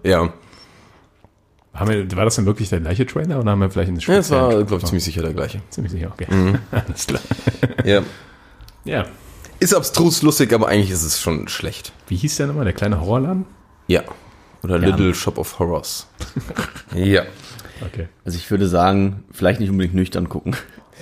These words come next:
Speaker 1: Tatsächlich, ich glaub, genau. Der kann <laughs> mit den richtigen Dingen,
Speaker 2: Richtigen
Speaker 1: glaub ich,
Speaker 2: Utensilien.
Speaker 1: richtig gut reinfetzen, ja.
Speaker 3: Kann der schon auch <laughs> unterhaltsam werden, könnte ich mir vorstellen.
Speaker 1: Definitiv. Ich glaub, dann, ähm,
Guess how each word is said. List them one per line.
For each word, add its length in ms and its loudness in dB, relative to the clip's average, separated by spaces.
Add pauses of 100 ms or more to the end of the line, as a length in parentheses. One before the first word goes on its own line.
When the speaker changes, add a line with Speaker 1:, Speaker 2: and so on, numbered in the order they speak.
(220)
Speaker 1:
Tatsächlich, 380 4
ich 40 -6
glaub, 380 0
genau. 340 0 (460)
Der 120 0
kann 280 0 (580)
<laughs> 560 -6
mit 300 -2
den 160 2 (220)
richtigen 720 0
Dingen, 300 -4 (140)
Speaker 2:
Richtigen 260 -2
Speaker 1:
glaub 260 2
ich, 80 0
Speaker 2:
Utensilien. 140 2
Speaker 1:
richtig 120 -2
gut 140 0
reinfetzen, 460 -2
ja. 80 -4
Speaker 3:
Kann 200 2
der 140 4
schon 420 0
auch 300 4
<laughs> 60 -10
unterhaltsam 580 2
werden, 320 2
könnte 180 -4
ich 240 -4
mir 100 -2
vorstellen. 380 -2
Speaker 1:
Definitiv. 680 0 (260)
Ich 80 -20
glaub, 200 -2
dann, 220 4
ähm, 600 0